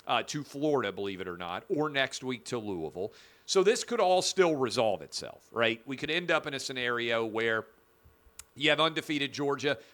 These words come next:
undefeated Michigan or Ohio State, undefeated, uh, uh, Florida State, and undefeated Washington. And it's super easy, right? You just take the four undefeated champs,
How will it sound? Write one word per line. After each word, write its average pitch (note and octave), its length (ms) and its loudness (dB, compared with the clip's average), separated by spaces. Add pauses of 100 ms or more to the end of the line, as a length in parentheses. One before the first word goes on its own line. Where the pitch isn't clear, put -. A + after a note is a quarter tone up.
(140)
undefeated C#3+ 520 -2
Michigan C3 360 -4
or B2+ 140 0
Ohio B2 380 2
State, A#2 420 0 (320)
undefeated, C#3 800 0 (260)
uh, G#2+ 360 4 (260)
uh, A2 140 0
Florida D#3 420 2
State, A#2 400 -2 (340)
and C#3+ 420 4 (120)
undefeated C3 600 -2
Washington. A2 760 0 (340)
And D3+ 140 6
it's D3+ 120 0
super F3+ 480 2
easy, A2 380 -6
right? B2+ 300 2
You C#3+ 100 -4
just C3+ 160 -2
take D3 220 0
the C#3 80 -6
four D#3+ 460 2
undefeated D#3 600 -2
champs, B2+ 540 -4